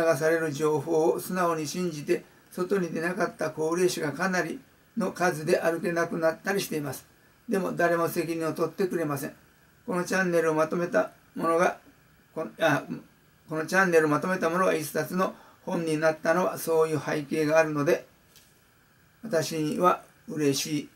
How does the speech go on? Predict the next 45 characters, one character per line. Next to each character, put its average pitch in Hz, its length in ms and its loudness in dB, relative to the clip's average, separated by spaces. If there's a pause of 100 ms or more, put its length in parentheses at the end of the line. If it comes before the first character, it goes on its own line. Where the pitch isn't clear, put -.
話 135 400 -6
で 135 100 -4
す。 - 160 -10 (380)
い 180 140 0
ろ 175 100 4
い 180 40 2
ろ 202 120 4
な 185 80 2
角 165 220 -2
度 175 120 4
か 175 140 2
ら 156 140 2
情 156 280 0
報 160 160 0
を 156 80 2
取 190 220 4
り、 - 60 -12 (300)
も 175 140 -2
の 180 140 0
の 175 240 -2 (280)
考 160 340 0
え 151 100 0
方 170 300 6
を 160 160 6 (440)
一 - 240 -6
面 170 220 0
的 170 180 -2
な 165 160 2
も 165 160 -2
の 190 140 2
に 165 80 0
し 170 160 -4
な 190 120 2
い - 120 -8 (280)
ヒ 196 140 -4
ン 180 100 -2
ト 170 160 -6
に 156 60 -2
し 143 60 -4
て - 80 -8
も 151 160 0
ら 160 100 2
え 180 80 2
れ 208 120 8
ば、 - 160 -2